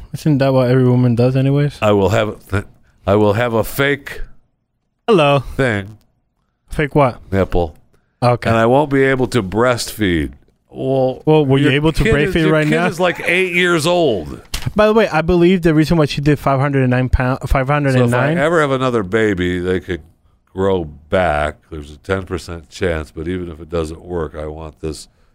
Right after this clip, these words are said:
Speaker 2: to be talked about more. Okay, so, well, she's creating a conversation.
Speaker 1: Maybe, uh, just like Sparky over there in, uh, Albuquerque, New Mexico,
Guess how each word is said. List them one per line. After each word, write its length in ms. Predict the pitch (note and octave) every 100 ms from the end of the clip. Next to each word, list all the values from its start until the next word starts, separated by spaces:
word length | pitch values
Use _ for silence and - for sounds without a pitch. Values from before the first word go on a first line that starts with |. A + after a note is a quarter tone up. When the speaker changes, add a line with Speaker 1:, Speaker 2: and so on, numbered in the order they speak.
| _
Speaker 2:
to 60 | -
be 140 | D#2+
talked 360 | D#2 E2 D2+ C2+
about 380 | C#2+ C#2+ C#2+ C#2+
more. 280 | C#2+ B1+ B1+
Okay, 200 | A2 G#2
so, 180 | F#2 C#3
well, 140 | D#3+
she's 180 | D#3+ D#3+
creating 300 | - C3+ G2
a 60 | E2+
conversation. 680 | - D2+ C2+ - C#2+ - - _
Speaker 1:
Maybe, 520 | E3 D#3 E3+ F#3+ F3 -
uh, 200 | C#3+ C3+
just 300 | C3 D3 -
like 220 | D3 C3+
Sparky 500 | - - C#3+ D3 D#3+
over 180 | D#3 D3+
there 260 | D3+ D#3
in, 400 | D3+ C#3 D3 C#3+
uh, 220 | C3+ C3+ B2+
Albuquerque, 720 | C3+ C#3 C#3+ E3 D3+ E3 D#3+
New 140 | D#3 D#3
Mexico, 560 | E3 - D3+ D#3+ D3+